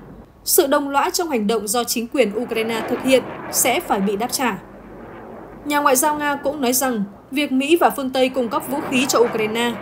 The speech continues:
và nỗ lực tịch thu tài sản của Nga ở nước ngoài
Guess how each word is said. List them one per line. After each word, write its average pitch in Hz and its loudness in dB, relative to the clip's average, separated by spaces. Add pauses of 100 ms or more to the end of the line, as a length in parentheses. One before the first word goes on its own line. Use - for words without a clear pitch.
(400)
và 294 6
nỗ 294 -2
lực 320 4
tịch 233 0
thu 277 -2
tài 262 2
sản 208 0
của 226 4
Nga 226 0
ở 226 -4
nước 262 -2
ngoài 240 2